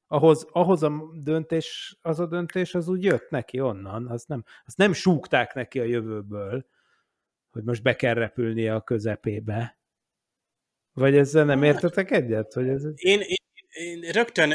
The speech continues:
Speaker 2: én a Troy tanácsadónőre, aki ugye hát itt a, a pszichológusként azért belát a, most az egy pont nullás Picardba,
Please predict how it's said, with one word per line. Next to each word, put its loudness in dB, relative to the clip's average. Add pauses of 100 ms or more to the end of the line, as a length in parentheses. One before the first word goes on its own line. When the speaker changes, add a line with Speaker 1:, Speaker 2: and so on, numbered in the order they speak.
Speaker 2:
én 0
a -2
Troy 2
tanácsadónőre, 2
aki 0
ugye 2
hát 2
itt -4
a, 2
a -8
pszichológusként -4
azért 0
belát 2
a, 2
most -8
az 0
egy 0
pont -2
nullás 0
Picardba, 0